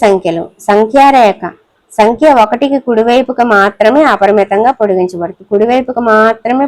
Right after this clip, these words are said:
పొడిగించబడతాయి సహజ సంఖ్యల్లో సంఖ్యారేఖ, ఎడమ వైపుకు పొడిగించబడదు. పూర్ణాంకాలు. సంఖ్యారేఖ సున్నాకు కుడివైపు అపరిమితంగా ఉంది, కానీ సున్నాకు ఎడమ వైపున ఏ సంఖ్య లేదు. ముందు సున్నా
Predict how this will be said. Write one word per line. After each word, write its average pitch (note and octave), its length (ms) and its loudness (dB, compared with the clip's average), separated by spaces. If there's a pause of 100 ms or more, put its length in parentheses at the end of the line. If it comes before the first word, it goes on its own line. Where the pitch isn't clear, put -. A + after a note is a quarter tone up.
పొడిగించబడతాయి G#3 840 -2
సహజ F#3 220 0 (140)
సంఖ్యల్లో G#3 380 0 (100)
సంఖ్యారేఖ, F3+ 500 -2 (220)
ఎడమ G#3+ 200 0 (120)
వైపుకు G#3+ 400 -4 (100)
పొడిగించబడదు. F#3+ 840 -4 (1300)
పూర్ణాంకాలు. A3 800 2 (460)
సంఖ్యారేఖ A#3+ 760 2
సున్నాకు A#3 580 2
కుడివైపు A#3+ 480 0
అపరిమితంగా G#3+ 600 2 (100)
ఉంది, F#3+ 220 -2
కానీ G3 180 -2 (100)
సున్నాకు A#3+ 460 0 (140)
ఎడమ G#3+ 240 2
వైపున A3 260 0 (120)
ఏ G#3+ 40 2 (100)
సంఖ్య F#3+ 340 -2
లేదు. F3+ 240 -4 (460)
ముందు B3 180 -2 (100)
సున్నా A3 260 2